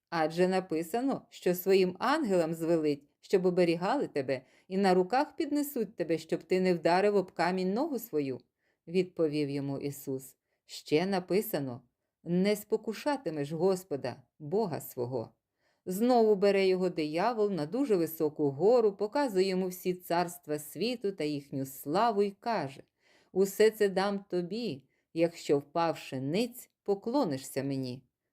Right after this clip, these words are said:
Тоді Ісус відказує йому: "Іди геть від мене, сатано, адже написано: Господу Богові своєму поклонятимешся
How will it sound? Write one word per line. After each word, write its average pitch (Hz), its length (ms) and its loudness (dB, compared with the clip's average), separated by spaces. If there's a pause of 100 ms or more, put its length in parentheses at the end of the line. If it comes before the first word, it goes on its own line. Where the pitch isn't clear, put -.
(140)
Тоді 214 200 -2
Ісус 214 480 -2
відказує 131 680 -4
йому: 120 300 -8 (380)
"Іди 165 320 2
геть 170 380 -4
від 131 200 -8
мене, 123 280 -6
сатано, 135 580 -8 (400)
адже 226 400 2
написано: 226 680 -2 (340)
Господу 233 640 0
Богові 202 460 0
своєму 170 600 -2
поклонятимешся 151 1080 -6